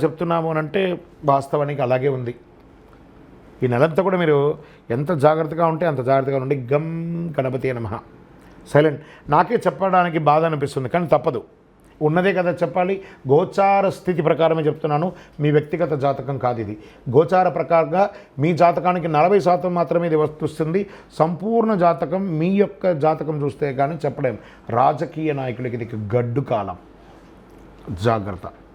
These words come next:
ప్రజాక్షేత్రంలో మంచి పేరు తెచ్చుకోవడానికి ప్రయత్నం చేయండి. షేర్ మార్కెట్ ముట్టుకోకండి. మీడియా రంగం వారికి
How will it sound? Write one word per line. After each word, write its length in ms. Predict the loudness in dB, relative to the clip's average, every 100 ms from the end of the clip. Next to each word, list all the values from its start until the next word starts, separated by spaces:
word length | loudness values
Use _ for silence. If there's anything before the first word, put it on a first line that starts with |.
| -20 -20 -20 -2
ప్రజాక్షేత్రంలో 800 | 2 4 2 0 -4 -4 -4 -4 -6 -10 -20 -6
మంచి 200 | -4 -2 -2
పేరు 160 | 0 0
తెచ్చుకోవడానికి 460 | -4 -4 -6 -4 -4
ప్రయత్నం 300 | -4 -2 -6 -6
చేయండి. 260 | -6 -4 -6 -10 -16 2
షేర్ 200 | 4 4 0
మార్కెట్ 260 | -2 -2 -2
ముట్టుకోకండి. 520 | -4 -4 -4 -2 -4 -4
మీడియా 240 | -2 0 0
రంగం 180 | -2 -2 0
వారికి 280 | 0 -2